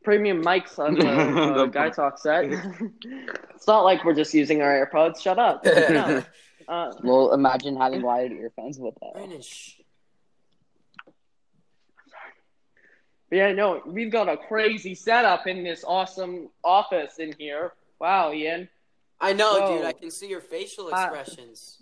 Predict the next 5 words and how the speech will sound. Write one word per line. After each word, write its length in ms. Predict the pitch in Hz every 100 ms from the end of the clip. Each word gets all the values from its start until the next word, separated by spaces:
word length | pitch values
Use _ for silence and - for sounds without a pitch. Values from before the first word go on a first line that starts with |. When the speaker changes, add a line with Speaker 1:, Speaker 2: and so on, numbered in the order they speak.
| _ -
Speaker 4:
I 140 | 135
know. 360 | 143 160 139 - _ _ _ _
Speaker 3:
Thing. 180 | 131 120 110 _ 170 _ _ _ _ _ _ _ _ _ -
Speaker 1:
Yeah, 500 | 170 196 160 135 143 - _
man. 540 | 175 202 196 156 143